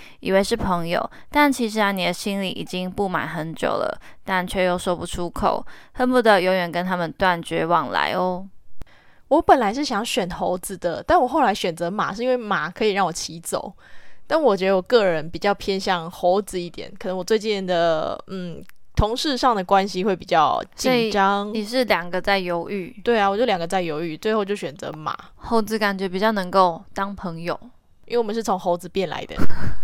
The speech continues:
Speaker 2: <laughs> 那选项 B，绵羊，代表说你最近可能在爱情上承受很大的压力。你本来就是一个很重情重义的人，一旦与恋人吵架或冷战，或是有矛盾，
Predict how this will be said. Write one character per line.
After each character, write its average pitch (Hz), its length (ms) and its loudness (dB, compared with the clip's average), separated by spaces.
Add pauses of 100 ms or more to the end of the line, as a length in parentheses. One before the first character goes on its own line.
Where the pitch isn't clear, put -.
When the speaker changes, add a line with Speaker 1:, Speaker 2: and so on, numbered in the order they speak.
(340)
Speaker 2:
<laughs> - 580 -14
那 254 260 0
选 208 180 -2
项 214 380 0
B， 302 320 -2 (560)
绵 226 240 -4
羊， 214 260 6 (920)
代 254 140 4
表 208 260 4
说 262 200 2
你 226 120 -4
最 240 220 6
近 233 220 -4
可 214 80 -4
能 185 160 -2
在 208 140 4
爱 - 280 0
情 190 180 -4
上 208 240 2
承 185 180 -2
受 190 200 2
很 - 220 -4
大 214 240 2
的 170 80 0
压 180 180 2
力。 190 260 -4
你 247 120 -8
本 233 260 2
来 208 160 2
就 247 160 -2
是 254 140 -4
一 208 40 -4
个 202 120 -4
很 196 200 -8
重 302 240 0
情 196 300 -8
重 233 240 0
义 196 140 -6
的 160 120 -2
人， 165 200 -4 (160)
一 226 120 -6
旦 254 240 2
与 175 200 -8
恋 262 180 2
人 190 220 -2
吵 160 240 -4
架 240 280 2 (160)
或 226 220 -4
冷 175 260 -2
战， - 320 0
或 208 120 -6
是 202 100 -8
有 165 140 -2
矛 160 260 -4
盾， 294 240 -2